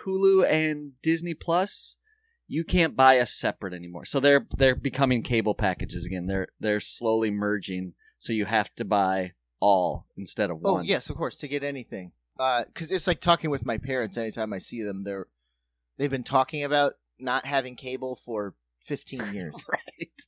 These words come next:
Speaker 1: <laughs> They're
Speaker 2: Every
Speaker 1: the
Speaker 2: time I
Speaker 1: smart
Speaker 2: see 'em,
Speaker 1: ones.
Speaker 2: they're like, "Ah, you should cu-, cut that, but,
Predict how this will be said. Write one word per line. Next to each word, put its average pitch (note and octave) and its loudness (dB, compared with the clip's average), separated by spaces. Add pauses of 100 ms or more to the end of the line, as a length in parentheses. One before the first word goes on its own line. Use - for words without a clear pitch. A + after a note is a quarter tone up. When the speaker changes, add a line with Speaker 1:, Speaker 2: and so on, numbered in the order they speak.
(460)
Speaker 1:
<laughs> - -2
They're - 6
Speaker 2:
Every E3+ 8
Speaker 1:
the G3 10
Speaker 2:
time G#3 8
I F#3 6
Speaker 1:
smart A3 10
Speaker 2:
see - 8
'em, D#3 10
Speaker 1:
ones. - -4 (160)
Speaker 2:
they're D#3+ 8
like, C#3+ 4
"Ah, E3 6
you E3 6
should - -6
cu-, F3 0
cut C4 2
that, C4+ 8
but, E3+ 0